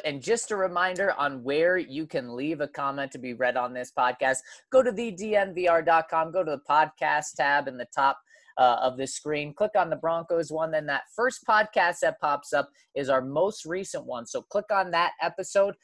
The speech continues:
scroll to the bottom of the page, and a comment section will pop up. And if you're a subscriber, you'll be able to leave your comments every single day for us to read there.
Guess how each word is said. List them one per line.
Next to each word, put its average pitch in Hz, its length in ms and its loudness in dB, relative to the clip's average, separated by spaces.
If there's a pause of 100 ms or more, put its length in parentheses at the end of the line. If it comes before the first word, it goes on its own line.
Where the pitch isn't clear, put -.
(180)
scroll - 580 0
to 214 120 -4
the 175 100 -6
bottom 175 320 4
of 170 100 -8
the 160 80 -4
page, 175 380 0
and 151 100 -8
a 143 60 -8
comment 175 480 -2
section 165 360 -2
will 131 220 -10
pop 160 300 6
up. 151 240 4
And 139 120 -6
if 135 120 -8
you're 185 200 -2
a 185 80 -10
subscriber, 175 760 -2 (240)
you'll 151 300 -2
be 160 300 -2
able 147 340 -6
to 147 180 -6
leave 131 440 -4
your 127 180 -4
comments 120 540 -4 (100)
every 139 320 -4
single 131 500 -6 (120)
day 117 340 0
for 120 240 -6
us 110 320 -4
to 120 120 -6
read 110 380 -12 (140)
there. 104 320 -4